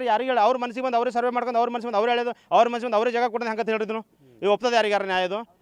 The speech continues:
Speaker 1: ಏ, ಎರಡ್ನೂರು ವರ್ಷದಿಂದ ಜೀವನ ಮಾಡ್ಕೊಂಡು ಬಂದಿರಿ ನಾವು. ಒಬ್ಬರು ಇವತ್ತು ನಾವು ಬಂದೆ ಒಂದು ನಾಲ್ಕೈದು ದಿನ ಆಯ್ತು ನಾವು ಬಂದು ತಿಂಗಳು ಎರಡು ತಿಂಗಳು ಆಯ್ತು ನಾವು ಬಂದೇಪ್ಪ. ನೀವು ಕೊಡ್ರಿ ನಮ್ಮ ಜಾಗ ಅಂತ ಬಂದು ಕೇಳ್ತೇವೆ? ಇಲ್ಲಲ್ಲ. ತಲ ತಲಾರ ಅಂತ ಇಲ್ಲಿ ಮಾಡ್ಕೊಂಡು ಬಂದಿರೋದು ನಾವು. ಇದನ್ನೆಲ್ಲ ಕುಣಿಗೇರಿ ತೆಕ್ಕೊಂಡು ಬಂದು ನಾವು ಎಲ್ಲಿರ್ಬೇಕು ಹೇಳ್ರಿ ನಾವು ಇದ್ರ?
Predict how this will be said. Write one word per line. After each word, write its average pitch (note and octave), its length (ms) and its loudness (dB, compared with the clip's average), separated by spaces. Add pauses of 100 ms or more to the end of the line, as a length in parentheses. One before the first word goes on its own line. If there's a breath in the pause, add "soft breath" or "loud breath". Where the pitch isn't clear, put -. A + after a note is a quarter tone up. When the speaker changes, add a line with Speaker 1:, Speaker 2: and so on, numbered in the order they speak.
(160)
Speaker 1:
ಏ, A#3+ 120 2 (400)
ಎರಡ್ನೂರು B3 240 2
ವರ್ಷದಿಂದ C4 240 0
ಜೀವನ A#3+ 160 -2
ಮಾಡ್ಕೊಂಡು B3 260 0
ಬಂದಿರಿ A3 220 -2
ನಾವು. F#3+ 240 0
ಒಬ್ಬರು A3 220 0
ಇವತ್ತು G3+ 360 -4
ನಾವು A#3 160 0
ಬಂದೆ A3+ 200 0
ಒಂದು A#3+ 180 -2
ನಾಲ್ಕೈದು A3 300 -2
ದಿನ A#3 80 -4
ಆಯ್ತು B3 160 -4
ನಾವು A#3+ 120 -2
ಬಂದು A#3 160 -4
ತಿಂಗಳು A3+ 240 -4
ಎರಡು A3+ 100 -2
ತಿಂಗಳು A3+ 200 0
ಆಯ್ತು A3 160 2
ನಾವು A#3 120 0
ಬಂದೇಪ್ಪ. G#3+ 320 -2
ನೀವು F3 340 -8
ಕೊಡ್ರಿ A3+ 160 -2
ನಮ್ಮ A#3 140 -4
ಜಾಗ G#3+ 140 2
ಅಂತ A3+ 120 -4
ಬಂದು A3 120 -2
ಕೇಳ್ತೇವೆ? G3+ 540 0
ಇಲ್ಲಲ್ಲ. A#3+ 280 -2
ತಲ - 380 -4
ತಲಾರ A#3 260 4
ಅಂತ C4+ 140 -2
ಇಲ್ಲಿ C#4 220 -2
ಮಾಡ್ಕೊಂಡು B3 260 -2
ಬಂದಿರೋದು A3+ 280 -2
ನಾವು. F#3+ 180 -4 (180)
ಇದನ್ನೆಲ್ಲ B3 360 -2
ಕುಣಿಗೇರಿ B3+ 280 -2
ತೆಕ್ಕೊಂಡು B3 260 -4
ಬಂದು B3+ 80 -2
ನಾವು B3 80 0
ಎಲ್ಲಿರ್ಬೇಕು A3+ 300 -2
ಹೇಳ್ರಿ G3 120 -2
ನಾವು F3+ 100 0
ಇದ್ರ? E3 120 0